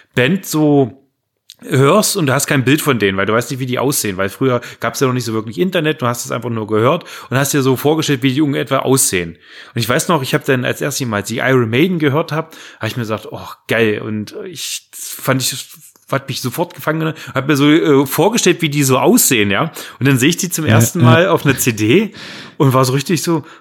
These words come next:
Speaker 1: oh, das sind ja alte Männer. Die sehen ja scheiße
Speaker 2: <laughs>
Speaker 1: aus.
Speaker 2: Mit Potschnitt.
Speaker 1: Mit Potschnitt. Also, da denk ich mir so, je-, das war dann wieder so ein Abturner, was aber auch total blöd ist, weil
Speaker 2: Ja.
Speaker 1: ist mir ja scheißegal, wie jemand aussieht, äh, wenn die gute Musik machen, machen die gute Musik.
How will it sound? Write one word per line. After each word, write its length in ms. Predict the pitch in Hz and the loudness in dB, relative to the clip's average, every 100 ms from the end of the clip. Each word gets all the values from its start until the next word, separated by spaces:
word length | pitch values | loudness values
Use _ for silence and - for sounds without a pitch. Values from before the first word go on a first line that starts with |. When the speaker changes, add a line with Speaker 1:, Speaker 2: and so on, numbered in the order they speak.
| _ | _
Speaker 1:
oh, 100 | 151 107 - | 0 0 -2
das 120 | 98 | -4
sind 160 | 113 | -2
ja 80 | 127 | -2
alte 260 | 117 110 113 101 | -2 -2 -4 -2
Männer. 440 | 110 147 143 104 _ _ _ _ _ - | -2 0 -2 -4 _ _ _ _ _ -8
Die 60 | |
sehen 160 | 101 127 | 0 2
ja 80 | 117 | 4
scheiße 500 | 180 135 170 165 165 | 4 4 4 4 2
Speaker 2:
<laughs> 40 | |
Speaker 1:
aus. 280 | 131 117 113 | 2 2 0
Speaker 2:
Mit 120 | 107 - | -4 0
Potschnitt. 540 | 131 - 139 107 - - | 0 0 0 0 -2 -6
Speaker 1:
Mit 160 | 151 135 | -2 0
Potschnitt. 680 | 123 190 - 175 147 - - - | 0 0 0 2 2 0 -6 -4
Also, 200 | 165 131 | -2 0
da 60 | 123 | 2
denk 180 | 143 180 | 2 2
ich 80 | 156 | 2
mir 140 | 160 | 2
so, 160 | 156 160 | 4 2
je-, 200 | 135 117 - - _ _ _ _ - - | 0 -2 -8 -18 _ _ _ _ -20 -12
das 200 | 123 123 | -4 -2
war 120 | 127 170 | 0 2
dann 160 | 175 | 2
wieder 100 | 165 | 0
so 80 | 139 | 0
ein 60 | 147 | 0
Abturner, 640 | 170 - 127 110 101 98 123 | -2 -2 0 0 0 -2 -2
was 140 | 131 160 | -2 -2
aber 140 | 170 | -2
auch 100 | 165 | -4
total 260 | 139 127 113 | -4 -2 0
blöd 240 | 120 123 | 0 0
ist, 140 | - | 0
weil 120 | 123 120 | 4 4
Speaker 2:
Ja. 80 | - - | 2 -4
Speaker 1:
ist 100 | 127 | -2
mir 140 | 139 156 | 2 4
ja 120 | 165 | 4
scheißegal, 540 | - 143 156 131 139 | 2 0 0 0 0
wie 60 | 135 | 2
jemand 280 | 131 123 120 | 2 2 2
aussieht, 340 | 147 151 135 | 0 0 -4
äh, 280 | - 123 117 | -2 0 0
wenn 120 | 120 | 0
die 80 | 123 | -2
gute 220 | 117 131 | -2 -4
Musik 340 | 127 123 165 156 | -4 -4 -6 -4
machen, 200 | 143 127 | -4 -2
machen 140 | 127 | -2
die 80 | 127 | -2
gute 220 | 113 117 | -4 -4
Musik. 320 | 117 139 139 | -2 -4 -6